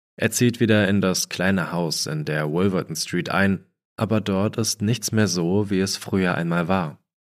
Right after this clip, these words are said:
Sein Ruf ist ein für alle Mal geschädigt. Seine früheren Kunden wenden sich gegen ihn und selbst die Kinder der Nachbarschaft hänseln ihn auf offener Straße. Und dann ist da natürlich noch die Presse,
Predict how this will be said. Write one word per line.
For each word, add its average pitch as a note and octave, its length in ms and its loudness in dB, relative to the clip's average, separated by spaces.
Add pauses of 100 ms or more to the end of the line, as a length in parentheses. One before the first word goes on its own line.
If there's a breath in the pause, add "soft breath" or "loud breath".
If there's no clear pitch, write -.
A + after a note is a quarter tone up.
(460)
Sein A2+ 180 4
Ruf G#2+ 360 2
ist - 300 0
ein G#2+ 240 2
für G#2 240 -2
alle F2 220 0
Mal D#2 300 -2
geschädigt. D#2 760 -2 (400)
Seine G2+ 420 0
früheren A2 600 0
Kunden G#2 680 -2
wenden A#2+ 280 0
sich A#2 200 -4
gegen A2 280 2
ihn F#2 340 2 (340 loud breath)
und A2 380 -2
selbst A2+ 320 0
die A#2+ 80 0
Kinder B2 380 2
der A2+ 100 6
Nachbarschaft F#2 720 0
hänseln E2 380 2
ihn D#2 200 0
auf E2+ 220 -4
offener G2+ 380 0
Straße. - 600 0 (800)
Und B2 200 2
dann G#2+ 400 2
ist - 220 -2
da B2 80 4
natürlich A#2+ 480 2
noch A2+ 140 0
die A2+ 100 0
Presse, - 560 -2